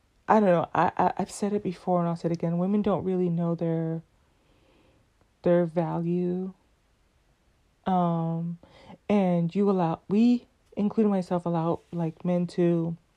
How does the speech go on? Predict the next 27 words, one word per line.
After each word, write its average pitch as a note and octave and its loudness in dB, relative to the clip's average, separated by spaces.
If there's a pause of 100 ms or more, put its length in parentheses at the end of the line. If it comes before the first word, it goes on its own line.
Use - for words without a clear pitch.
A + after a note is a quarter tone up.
(2000)
make G3+ 2
us F#3 2
second E3+ -2
guess E3+ -2
ourselves. E3 -2
But F3 4
knowing G3 2
what F#3 0
I F3 2
know, F3 0
ain't D#4+ -6
no A#3 -2
way A#3 2
on G#3+ -2
this F#3+ -6
green F#3+ -2
earth F#3 -4 (640)
I'm F#3 -2
gonna, F3 0 (1300)
you're G3 -4
gonna G3+ 4
be F3+ 2
talking F3 -8
about E3 -2
women F3 0
deserve E3 -4
less. E3+ -4